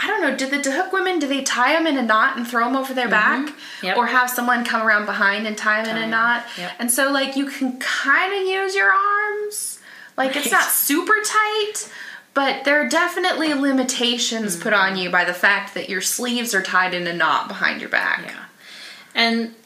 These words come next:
Speaker 2: again, usually they would, like, fold them over their sleeves and then
Speaker 1: Mm-hmm.
Speaker 2: tie them so their forearms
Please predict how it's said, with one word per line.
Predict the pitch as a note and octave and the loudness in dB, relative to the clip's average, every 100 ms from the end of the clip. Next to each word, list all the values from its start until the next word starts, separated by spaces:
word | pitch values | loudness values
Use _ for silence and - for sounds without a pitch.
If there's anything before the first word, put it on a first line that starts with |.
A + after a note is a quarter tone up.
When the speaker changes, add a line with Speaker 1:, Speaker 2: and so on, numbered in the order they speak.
| _ | _
Speaker 2:
again, | C4 C4+ E4 A3+ | -2 2 2 2
usually | A3 B3 C4 A#3 | 0 0 0 2
they | G#3+ | 2
would, | G3+ F#3+ | 2 2
like, | F3 E3 | 0 -2
fold | - A3 G#3 | -2 2 4
them | F#3+ F3 F3 | 2 0 2
over | F#3+ F#3 F3 E3+ | 2 4 2 2
their | E3 E3 | 0 0
sleeves | - D#3+ D#3+ D#3+ | 0 -2 -4 -4
and | E3+ | 0
then | F3+ G3 | 2 2
Speaker 1:
Mm-hmm. | F3+ | 2
Speaker 2:
tie | E3+ F3 | 0 0
them | E3+ E3 | -2 -2
so | F#3 F#3 | 2 2
their | F3 D#3+ | 2 -2
forearms | D#3 - A3 G#3 E3 D#3+ - - - | -4 0 4 4 4 0 -4 -6 -6